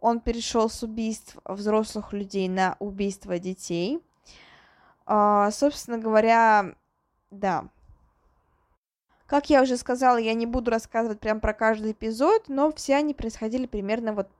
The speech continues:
по этой же самой схеме. То есть он врывался в квартиру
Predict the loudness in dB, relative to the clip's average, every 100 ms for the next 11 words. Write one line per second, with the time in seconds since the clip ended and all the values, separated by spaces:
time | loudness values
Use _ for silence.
0 | -4 0 0 -2 -6 -8 -8 -4 -4 -4
1 | -8 -12 -12 -12 -14 -18 _ _ -20 -20
2 | _ _ _ -2 -2 -2 -2 0 2 0
3 | -4 -14 -10 -10 -8 -2 0 2 2 2
4 | 0 -4